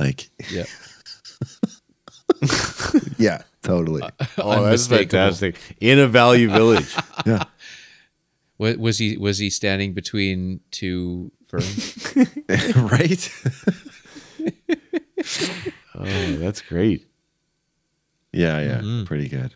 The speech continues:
Speaker 1: Pretty
Speaker 3: She
Speaker 1: good.
Speaker 3: didn't get a picture with him, did she?
Speaker 1: No, she's like, and I, and, uh, yeah, she didn't want
Speaker 3: Yeah.
Speaker 1: to. Well, she,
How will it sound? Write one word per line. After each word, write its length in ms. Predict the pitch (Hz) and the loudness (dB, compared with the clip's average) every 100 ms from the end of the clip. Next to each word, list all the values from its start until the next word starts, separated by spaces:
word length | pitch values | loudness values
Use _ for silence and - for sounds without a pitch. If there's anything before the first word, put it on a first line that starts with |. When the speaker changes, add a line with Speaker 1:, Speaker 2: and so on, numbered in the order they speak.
| _ | _
Speaker 1:
Pretty 260 | - 65 65 | -12 -10 -8
Speaker 3:
She 80 | |
Speaker 1:
good. 60 | - | -4
Speaker 3:
didn't 180 | 98 98 | -4 0
get 120 | 90 | -2
a 20 | |
picture 340 | 85 87 95 101 | 0 -4 -4 -6
with 120 | 87 | -4
him, 140 | 85 80 | -6 -6
did 160 | 82 | -10
she? 260 | - 107 107 _ _ _ _ _ _ _ _ 120 | -10 -14 -14 _ _ _ _ _ _ _ _ 0
Speaker 1:
No, 300 | 131 135 123 | 2 2 0
she's 200 | 131 123 | 0 0
like, 120 | 117 | 2
and 120 | 127 | 2
I, 100 | 123 | 2
and, 280 | 107 110 104 - | 0 -4 -6 -6
uh, 120 | 90 - 87 | -6 -4 -2
yeah, 180 | 90 69 | -2 0
she 180 | - 92 | 0 0
didn't 160 | 82 | 0
want 220 | 82 80 67 | -2 -2 -4
Speaker 3:
Yeah. 80 | |
Speaker 1:
to. 80 | 67 - - | -6 -10 0
Well, 240 | 104 107 | 2 2
she, 320 | 90 104 87 | 0 -2 -2